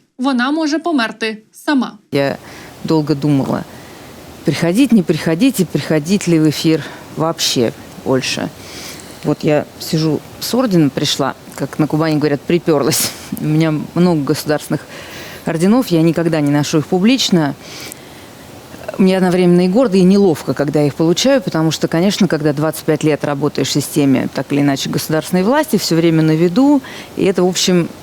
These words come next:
Speaker 2: не так сложно. Получить орден гораздо проще, чем какому-нибудь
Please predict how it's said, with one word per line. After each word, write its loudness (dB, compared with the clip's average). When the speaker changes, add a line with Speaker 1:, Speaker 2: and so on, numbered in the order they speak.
Speaker 2:
не 4
так -4
сложно. 0
Получить -2
орден 2
гораздо 0
проще, 0
чем 0
какому-нибудь 0